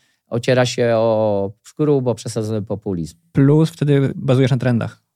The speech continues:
Speaker 2: bo to, bo to, bo to się zmienia.
Speaker 1: Tak,
Speaker 2: To
Speaker 1: to,
Speaker 2: na, to na
Speaker 1: to
Speaker 2: czym ty się
Speaker 1: mam
Speaker 2: skupiasz?
Speaker 1: wtedy wrażenie, że ktoś przeczytał dwa Newsweeki i robi płytę, nie? I mówię, „O kurwa, jesteś mądry”. I o, to są moje reakcje też.
Speaker 2: <laughs>
Speaker 1: Także teksty,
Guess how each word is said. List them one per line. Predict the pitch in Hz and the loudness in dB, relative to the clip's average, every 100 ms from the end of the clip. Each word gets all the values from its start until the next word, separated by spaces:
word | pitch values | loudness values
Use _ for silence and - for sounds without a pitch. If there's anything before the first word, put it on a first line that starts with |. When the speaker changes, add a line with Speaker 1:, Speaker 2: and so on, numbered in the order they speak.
| _ | _
Speaker 2:
bo | - | -12
to, | - | -10
bo | - 120 | -8 -6
to, | 123 117 | -4 -4
bo | 123 | -6
to | 117 | -6
się | 120 | -6
zmienia. | 117 113 107 113 _ - | -4 -4 -4 -8 _ -4
Speaker 1:
Tak, | 110 - | -2 -2
Speaker 2:
To | |
Speaker 1:
to, | 135 | -2
Speaker 2:
na, | 143 | -2
to | - 143 156 | -4 -4 0
na | 180 | 2
Speaker 1:
to | |
Speaker 2:
czym | 180 160 | 2 2
ty | 151 | 2
się | 143 | 2
Speaker 1:
mam | 180 | 2
Speaker 2:
skupiasz? | 170 196 | 4 4
Speaker 1:
wtedy | 185 | 4
wrażenie, | 165 175 165 175 170 | 2 2 2 2 2
że | 156 | 0
ktoś | 156 160 | 0 -4
przeczytał | - 156 151 156 156 143 139 | -2 -4 -4 -2 0 2 0
dwa | 127 139 147 | 0 0 0
Newsweeki | 143 - 147 135 - 135 120 | -2 -2 -4 -4 -4 -4 -2
i | 123 120 120 | -2 -2 0
robi | 127 120 123 123 | 0 0 0 -2
płytę, | - 123 104 90 | 0 -2 -2 -4
nie? | 90 104 | -4 -4
I | |
mówię, | 95 95 - | -4 -6 -8
„O | 90 90 101 104 101 - | -6 -2 0 0 -2 -6
kurwa, | 98 101 95 95 85 82 | -10 -8 -8 -6 -6 -6
jesteś | 87 - 110 | -10 -10 -8
mądry”. | 98 98 107 82 85 - 113 113 | -8 -6 -6 -8 -10 -8 -4 -2
I | 131 - | -2 0
o, | 117 - - | -2 -4 -6
to | 185 | -4
są | - 165 | -2 2
moje | 151 143 | 4 6
reakcje | 135 135 120 - | 6 4 2 -8
też. | - 123 - 160 - 190 147 220 185 214 214 202 | -16 -16 -4 -2 0 0 2 2 4 4 4 2
Speaker 2:
<laughs> | 208 208 - _ - - - - | 2 -2 -4 _ -16 -14 -14 -4
Speaker 1:
Także | - 147 160 165 165 - - - | 0 0 4 6 4 -2 -8 0
teksty, | 208 214 - 220 220 214 | 0 0 0 2 2 0